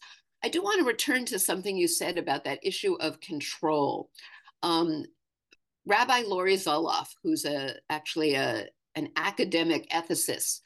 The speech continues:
talks about this irony that death is something that intrinsically we can't control, we don't control, we don't understand what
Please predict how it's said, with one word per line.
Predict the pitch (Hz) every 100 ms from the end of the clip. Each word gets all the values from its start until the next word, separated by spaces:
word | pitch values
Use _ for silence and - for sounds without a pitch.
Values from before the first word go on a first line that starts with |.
| _ _ _ _
talks | - - 320 330 359
about | 294 208 202 -
this | 185 175 - - _
irony | 196 254 285 262 208 160 147 127 - - _ _ _ -
that | 226 214 - -
death | 165 247 294
is | 302 -
something | - 240 247 220 202
that | 196 190 202 _
intrinsically | 190 196 - 302 302 294 247 - 190 170 165
we | 165 190 170 - - -
can't | - 302 339 - -
control, | 240 143 - 156 147 160
we | 170 175
don't | 170 208 262 -
control, | 233 180 - 147 147 156 - - - -
we | 202 160
don't | 202 220 220 - _
understand | 190 185 165 - - 185 190 190
what | 143 170 170